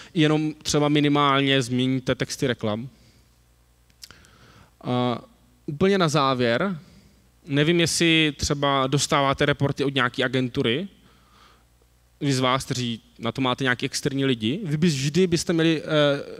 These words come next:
vyhodnocovat čísla bez brandových kampaní, bez kampaní na brand, když někdo zadá přímo název vašeho shopu, protože často se, často se setkávám s tím, že agentury jakoby zkreslou ty,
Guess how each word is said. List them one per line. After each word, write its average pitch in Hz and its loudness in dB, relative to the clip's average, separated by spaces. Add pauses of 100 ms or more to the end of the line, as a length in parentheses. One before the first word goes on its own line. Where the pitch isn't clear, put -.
(260)
vyhodnocovat 156 0
čísla 139 -2 (300)
bez 165 4
brandových 151 2
kampaní, 135 -2
bez 151 0
kampaní 147 0
na 147 2
brand, 131 -2 (640)
když 110 -4
někdo 143 2
zadá 139 2
přímo 143 0
název 135 0
vašeho 151 0
shopu, 135 -2
protože 139 -2
často 123 -6
se, - -2 (340)
často 156 0
se 143 -2
setkávám 143 0
s - -6
tím, 131 -2
že 131 0
agentury 131 0
jakoby 135 -2
zkreslou 143 0
ty, - -12